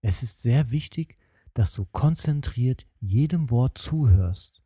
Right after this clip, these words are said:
und nach Möglichkeit nicht abgelenkt wirst. Sei bereit, deine Komfortzone zu verlassen und versuche nicht zu viel zu denken.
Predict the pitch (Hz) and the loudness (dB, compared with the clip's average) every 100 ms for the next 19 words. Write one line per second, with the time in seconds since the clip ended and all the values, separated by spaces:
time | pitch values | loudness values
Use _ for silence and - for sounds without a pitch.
0 | _ - 131 117 98 120 135 196 151 - | _ -8 0 2 4 4 4 2 0 -10
1 | - 104 120 - 113 - - - - 101 | -4 -2 -2 -2 -2 -2 0 0 2 -2
2 | 87 90 - 98 92 _ _ _ _ _ | -2 -4 -10 -12 -12 _ _ _ _ _
3 | - - - 117 113 101 123 - 143 139 | -18 -12 -2 6 8 8 6 4 2 2
4 | - 120 - 151 170 - 165 165 147 147 | 4 2 2 -2 0 -2 0 0 -2 -2
5 | - 113 101 117 - 156 170 - _ _ | 2 2 2 0 -2 -6 -10 -14 _ _
6 | _ - 135 - 143 120 220 185 160 196 | _ -4 -2 2 2 2 0 2 0 -2
7 | - - 175 190 185 - 120 127 131 147 | -4 -4 -4 -6 -4 -4 -4 0 -2 -2
8 | - 78 78 | -6 -8 -10